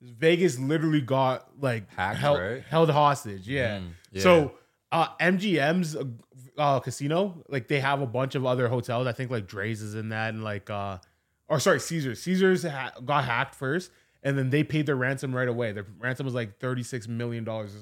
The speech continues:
Speaker 1: some sh-, like, crazy
Speaker 2: Bro,
Speaker 1: number
Speaker 2: they're
Speaker 1: like
Speaker 2: making,
Speaker 1: that.
Speaker 2: they're making so much money if they
Speaker 1: But
Speaker 2: paid that
Speaker 1: s-,
Speaker 2: no
Speaker 1: so they
Speaker 2: hesitation.
Speaker 1: paid it back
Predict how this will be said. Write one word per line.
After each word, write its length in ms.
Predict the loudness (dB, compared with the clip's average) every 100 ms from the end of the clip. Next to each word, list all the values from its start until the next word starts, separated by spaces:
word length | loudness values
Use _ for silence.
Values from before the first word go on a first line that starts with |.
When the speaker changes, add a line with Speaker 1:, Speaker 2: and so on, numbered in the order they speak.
| -12
Speaker 1:
some 140 | -12
sh-, 180 | -12 -12 -6
like, 120 | -4
crazy 360 | 2 2 2 2
Speaker 2:
Bro, 20 |
Speaker 1:
number 200 | 0 0
Speaker 2:
they're 40 |
Speaker 1:
like 60 | 0
Speaker 2:
making, 160 | 0 -2
Speaker 1:
that. 60 |
Speaker 2:
they're 80 | -2
making 200 | -2 -2
so 200 | -4 -4
much 180 | -4 -6
money 220 | -6 -6
if 80 | -4
they 140 | -2 -2
Speaker 1:
But 100 | 0
Speaker 2:
paid 200 | 0 2
that 120 | 0
Speaker 1:
s-, 60 | -2
Speaker 2:
no 60 |
Speaker 1:
so 60 | -2
they 40 |
Speaker 2:
hesitation. 600 | -4 -6 -4 0 4 4
Speaker 1:
paid 200 | 4 4
it 80 | 4
back 220 | 2 0